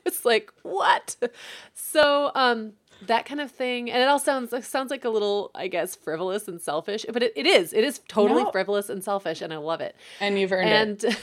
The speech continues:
Speaker 1: <laughs> and I've earned it. Um, and I think now, you know, we're looking forward to a different phase of our lives now. Um, I keep joking with people about, you know, retirement, which is still a long ways off for us,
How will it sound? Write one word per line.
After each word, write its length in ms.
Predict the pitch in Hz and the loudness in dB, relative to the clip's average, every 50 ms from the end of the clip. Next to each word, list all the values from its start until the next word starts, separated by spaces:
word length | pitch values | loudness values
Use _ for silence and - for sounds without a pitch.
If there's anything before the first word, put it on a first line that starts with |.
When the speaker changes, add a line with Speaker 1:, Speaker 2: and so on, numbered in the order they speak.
| - - | -10 -20
Speaker 1:
<laughs> 140 | - - | -10 -2
and 140 | 247 247 240 | 0 4 4
I've 80 | 262 262 | 6 6
earned 180 | 240 202 170 | 4 4 2
it. 140 | 151 139 - _ - - - - - - _ | -4 -8 -10 _ -20 -20 -20 -20 -20 -14 _
Um, 500 | - 240 226 214 214 202 202 202 202 - _ _ _ _ _ _ | -2 0 0 0 0 -2 -4 -6 -10 -14 _ _ _ _ _ _
and 340 | 269 285 302 302 302 302 285 - - | -4 -2 -2 0 -2 -2 -4 -2 -2
I 100 | 269 269 | -2 -2
think 240 | - 320 285 - | -2 -6 -8 -6
now, 420 | 254 233 220 220 220 226 226 233 240 | -6 -2 0 0 0 0 0 -2 -4
you 100 | - 226 214 | -8 -8 -6
know, 280 | 220 208 202 202 202 - _ _ _ _ - - - - | -4 -4 -4 -4 -6 -8 _ _ _ _ -20 -20 -20 -12
we're 180 | - 220 226 | -8 -8 -6
looking 360 | 220 220 240 240 - 254 233 | -4 -4 -4 -4 -4 -10 -10
forward 400 | 220 _ 190 180 175 170 185 180 - | -8 _ -4 -2 -2 -2 -4 -6 -8
to 320 | - - 196 185 180 165 - | -6 -4 -2 -2 -2 -4 -6
a 40 | - | -10
different 380 | 165 - 185 185 202 180 190 _ | -8 -8 -8 -6 -8 -12 -10 _
phase 200 | 180 170 175 165 | -8 -8 -6 -6
of 60 | 160 | -6
our 100 | 160 151 | -6 -4
lives 380 | 151 151 147 151 170 175 - - | -2 -2 -2 -2 -4 -6 -8 -10
now. 320 | 170 156 147 151 147 - - | -10 -8 -8 -8 -8 -10 -8
Um, 320 | 180 175 160 156 156 151 - | -8 -6 -6 -6 -8 -10 -12
I 60 | - | -12
keep 180 | 185 - 254 208 | -10 -10 -12 -8
joking 280 | - 185 175 - 175 | -6 -6 -6 -6 -8
with 100 | 160 147 | -12 -10
people 440 | - 170 156 - 156 147 147 143 - _ | -8 -10 -10 -6 -6 -4 -4 -6 -6 _
about, 400 | - - 156 151 143 - - - _ | -8 -4 -2 -2 -2 -2 -4 -10 _
you 120 | 180 170 | -16 -14
know, 140 | 147 139 - | -12 -12 -12
retirement, 560 | - - 151 - 196 180 165 151 143 139 - - | -12 -14 -6 -4 -2 -2 -2 -4 -8 -10 -10 -10
which 120 | - 147 | -10 -12
is 100 | 165 156 | -10 -14
still 220 | - - 185 175 | -8 -6 -4 -2
a 40 | 160 | -2
long 220 | 156 151 147 147 147 | 0 -2 -2 -2 -4
ways 200 | 151 120 143 185 | -8 -8 -4 -2
off 200 | 160 170 - - | -2 -2 -2 -4
for 140 | - 156 143 | -6 -4 -4
us, 260 | 143 151 - - - | -4 -4 -8 -14 -20